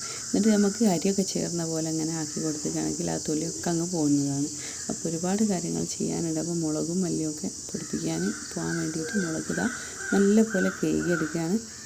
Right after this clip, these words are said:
ഏ, കഴുകിയെടുത്തതിന് ശേഷം നമുക്ക് ഉണക്കിയെടുത്തിട്ടാണ് പൊടിപ്പിച്ച് കൊടുക്കുക. അപ്പം മുളക് കഴുകാത്ത, കഴുകിയില്ലെങ്കിൽ വലിയ കുഴപ്പമൊന്നുമില്ല. പക്ഷെ ഞാൻ എപ്പോഴും കഴുകലുണ്ട്. എന്താ വെച്ചാൽ ആ മുളകിൽ ജാതി ചെറിയ ചളി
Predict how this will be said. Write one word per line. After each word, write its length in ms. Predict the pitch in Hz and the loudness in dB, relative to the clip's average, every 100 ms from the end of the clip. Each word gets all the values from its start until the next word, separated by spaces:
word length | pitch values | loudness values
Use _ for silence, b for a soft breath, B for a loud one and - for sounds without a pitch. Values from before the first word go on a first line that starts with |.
| B - | B -4
ഏ, 220 | 165 160 160 | -2 0 -2
കഴുകിയെടുത്തതിന് 800 | - 160 165 175 - 160 165 170 - | 0 0 2 -2 0 -2 0 -2 -2
ശേഷം 500 | 160 156 151 151 269 311 - B B B B - 175 | 0 2 2 4 2 2 -8 B B B B -4 -2
നമുക്ക് 320 | 165 - - | -2 0 0
ഉണക്കിയെടുത്തിട്ടാണ് 920 | - 165 143 170 156 - 151 160 175 302 - - | 0 0 0 -2 -2 -4 -2 2 4 2 2 0
പൊടിപ്പിച്ച് 340 | 190 170 - | 0 0 0
കൊടുക്കുക. 520 | 156 147 - - B B B B - | 0 0 -2 -6 B B B B -4
അപ്പം 300 | 185 208 190 | 2 4 4
മുളക് 320 | 165 175 196 185 | 4 0 0 2
കഴുകാത്ത, 480 | 175 175 185 190 202 202 202 208 214 214 - - 202 | 0 2 0 0 2 2 4 4 4 4 0 0 2
കഴുകിയില്ലെങ്കിൽ 600 | 196 196 226 226 220 233 | 4 6 8 8 8 8
വലിയ 200 | 226 214 | 6 6
കുഴപ്പമൊന്നുമില്ല. 460 | 214 196 202 185 | 4 2 2 2
പക്ഷെ 220 | 175 180 180 | 0 -2 -2
ഞാൻ 260 | 175 185 | 0 2
എപ്പോഴും 400 | 214 - 180 180 175 | 2 0 -2 0 0
കഴുകലുണ്ട്. 460 | 160 165 165 156 | 0 0 -2 -2
എന്താ 140 | 160 170 | 0 -2
വെച്ചാൽ 340 | 170 175 214 B B B - | -2 0 0 B B B -2
ആ 340 | 180 196 - - | 2 2 2 0
മുളകിൽ 800 | 180 170 165 175 202 254 240 180 | 0 0 -2 2 4 4 2 2
ജാതി 320 | 185 175 180 | 0 0 0
ചെറിയ 340 | 196 180 175 190 | 0 2 2 2
ചളി 320 | 190 170 | 0 -2